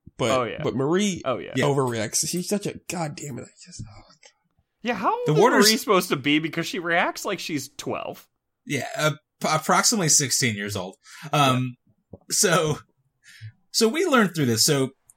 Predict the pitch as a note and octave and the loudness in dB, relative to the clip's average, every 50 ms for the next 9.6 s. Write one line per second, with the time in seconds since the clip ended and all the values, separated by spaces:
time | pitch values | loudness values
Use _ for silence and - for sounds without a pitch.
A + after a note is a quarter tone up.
0 | _ _ _ _ _ - - - - F3+ F#3+ G3+ G3+ A3 A3+ A#3 A3 A3 G#3+ - | _ _ _ _ _ -16 -14 -4 2 4 4 4 6 4 4 6 6 4 4 2
1 | - E3 D#3+ - G3 F3+ D3+ C#3 C#3 - - D#3+ C3 A#2+ A2 G#2+ - - C3+ A#2 | -2 -4 -2 2 2 2 4 4 2 0 2 2 0 0 0 0 0 0 2 2
2 | A2 A2 - A2+ G#2+ - - - C3 C3 C3+ C3 A#2+ - A#2+ A#2+ A#2 A2+ A2 A#2 | 2 0 -2 -2 0 2 4 4 4 4 4 2 0 0 2 2 2 2 0 -2
3 | A2+ G#2 G#2 G#2 G2+ G2 G2 F#2+ G2 F#2+ F#2+ - - - - - - - B2+ B2+ | -2 -2 -2 -2 0 0 0 -2 -2 -4 -4 -8 -8 -8 -14 -16 -4 0 4 4
4 | A#2+ A#2 B2 B2 C#3 C#3 B2 - - - - G3+ G3+ G3+ - E3+ - F#3 D#3+ - | 4 4 2 0 0 0 2 2 0 2 2 2 2 2 4 2 2 2 2 2
5 | G#3+ A3+ C#4 E4 E4+ F4 - F3 - G#3+ A3+ - - - A#3 B3+ B3 A3+ - - | 2 2 2 4 4 4 6 6 4 4 4 4 6 6 8 8 6 6 6 4
6 | - - - - D4 F#4 - - - - D4 D4 D#4 E4+ D4+ E4 - C4+ F#3 C#3+ | 0 2 0 0 4 6 6 6 6 4 0 -2 0 2 2 2 4 4 2 2
7 | B2+ B2 D#3 F#3+ E4 - - - C4+ C4 C4+ - A#3+ G#3+ G#3 A#3 C4+ F#4 B3+ G#3+ | 2 0 0 2 2 0 2 2 0 0 0 0 0 2 2 4 4 4 2 2
8 | G3 F3 C#3 C#3 A#2+ A#2 - B2 G#2+ - G#2 A2 A2 B2+ D3 D3 - G3 F#3+ D#3+ | 2 4 4 4 4 4 2 -2 -8 -4 -2 0 0 0 0 0 -2 -2 0 0
9 | - G#3+ B3+ F#4 F#4+ C#4+ D3 B2+ A#2 A2 - | 0 0 0 -2 0 0 2 2 2 0 -2